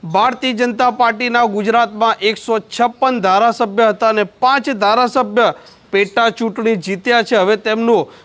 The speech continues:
ગુજરાત વિધાનસભામાં સંખ્યાબળ થયું છે એકસો એકસઠનું. જૂનાગઢની માળાવદર બેઠકના ધારાસભ્ય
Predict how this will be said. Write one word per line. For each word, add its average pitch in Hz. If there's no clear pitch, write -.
ગુજરાત 220
વિધાનસભામાં 226
સંખ્યાબળ 220
થયું 208
છે 208
એકસો 220
એકસઠનું. 180
જૂનાગઢની 254
માળાવદર 240
બેઠકના 226
ધારાસભ્ય 247